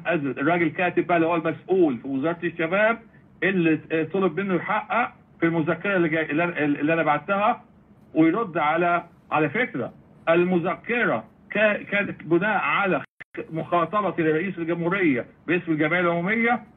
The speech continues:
ورئيس الجمهورية طبقًا للبروتوكول والقواعد أرسلها رئيس الوزراء،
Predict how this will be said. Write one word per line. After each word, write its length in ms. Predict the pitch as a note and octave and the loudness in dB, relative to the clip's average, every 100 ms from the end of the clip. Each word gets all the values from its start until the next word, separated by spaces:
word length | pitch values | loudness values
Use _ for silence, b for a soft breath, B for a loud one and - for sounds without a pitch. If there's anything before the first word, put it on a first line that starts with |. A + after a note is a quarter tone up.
| - | -6
ورئيس 300 | C#3 D#3 G3 | 0 0 0
الجمهورية 320 | F3+ D#3+ F3 F#3 | 0 0 2 0
طبقًا 300 | - E3+ E3 | -2 -2 -2
للبروتوكول 680 | D#3 D3+ D3+ E3 G3+ F#3 | 0 0 -2 -2 0 2
والقواعد 600 | D#3 C3 D3+ F#3 G#3 G#3+ G#3+ - - C#3 | 2 2 0 2 2 0 -6 -16 -6 0
أرسلها 480 | D3 C#3 G#3 F3+ D#3+ | 0 2 0 2 2
رئيس 240 | F3 E3+ | 0 0
الوزراء، 460 | E3+ F#3+ F3 F3+ | 0 2 2 0